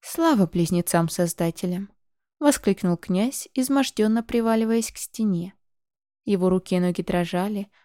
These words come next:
волосы потемнели от пота. Арсинь спокойно ждала, пока он будет способен к диалогу.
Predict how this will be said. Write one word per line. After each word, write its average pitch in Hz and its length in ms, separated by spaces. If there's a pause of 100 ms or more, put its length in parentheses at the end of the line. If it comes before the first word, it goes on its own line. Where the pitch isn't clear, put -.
(100)
волосы 269 440
потемнели 226 500
от 240 200
пота. 180 500 (480)
Арсинь 185 460
спокойно 226 540
ждала, 240 440
пока 226 300
он 226 120
будет 233 260
способен 175 560
к 170 60
диалогу. 185 640